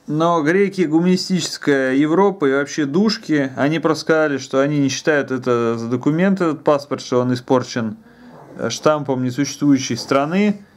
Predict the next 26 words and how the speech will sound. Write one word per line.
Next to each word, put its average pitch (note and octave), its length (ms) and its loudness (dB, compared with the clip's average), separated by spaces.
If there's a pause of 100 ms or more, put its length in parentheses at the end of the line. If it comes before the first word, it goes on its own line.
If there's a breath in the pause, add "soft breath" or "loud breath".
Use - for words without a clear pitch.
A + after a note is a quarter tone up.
(160 loud breath)
И D3 160 2
мне F3 320 0
вот E3 240 0
в - 140 -20
такую C#3+ 440 2
бумажку, D#3 580 0
значит, B2+ 340 -2 (500 loud breath)
поставили C#3+ 560 0
штамп C3+ 480 -2 (140)
на C#3 200 2
въезде. E3 640 0 (1000 soft breath)
И C#3 360 4
я D3+ 260 2
снимаю D3+ 480 -2
это C3+ 100 -4
видео, B2+ 720 2
как A2+ 200 -4
бы, A2 120 -2
позже E3 460 2
событий. C3 880 -2
Мы C3+ 140 2
уже C3 320 4
из A#2+ 80 -4
Греции A2 920 0
выехали. D3+ 760 0 (580 soft breath)
И B2 680 0